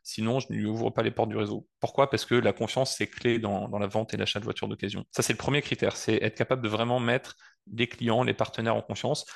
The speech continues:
Le deuxième critère, c'est vraiment la compétence entrepreneuriale qui est très difficile à juger sur un C V. Et c'est pourquoi on donne vraiment sa chance à tout type de profil. Euh, on a des profils qui peuvent venir de l'automobile, que ce soit l'automobile dans des fonctions commerciales,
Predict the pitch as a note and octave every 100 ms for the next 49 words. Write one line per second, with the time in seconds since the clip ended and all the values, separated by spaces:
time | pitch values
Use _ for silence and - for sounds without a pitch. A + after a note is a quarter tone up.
0 | - - G#2 B2 C3 B2 A2+ B2+ C#3 -
1 | G#2 G2 A2+ A#2+ B2+ B2 A#2+ - B2+ B2
2 | B2+ B2 - C3+ - - C3 A#2+ A#2 D3
3 | - - A2+ - - E3 D#3 - - D3+
4 | B2+ - A2 A2+ A#2+ D3+ - A#2 - G#2+
5 | A2+ D3+ - - A#2 - - C#3 D3+ A2
6 | A2 C3 C3+ A2 G2+ A2 A#2+ B2+ C3+ C#3+
7 | - A2 - C3+ D3 - - G2+ - -
8 | C3+ B2 - A#2 G2+ F#2 - - G#2 G2
9 | A2+ A2+ B2 - A#2 - C#3 D3+ - -
10 | G#2+ G#2+ A2+ A#2 G#2+ G#2+ G#2+ A2 A2+ D#3+
11 | D3+ - - A2 - A2+ A2 A2 G2+ G#2
12 | - G#2+ G#2+ A2+ G#2 G2 G#2+ - - A2
13 | G#2 - C3+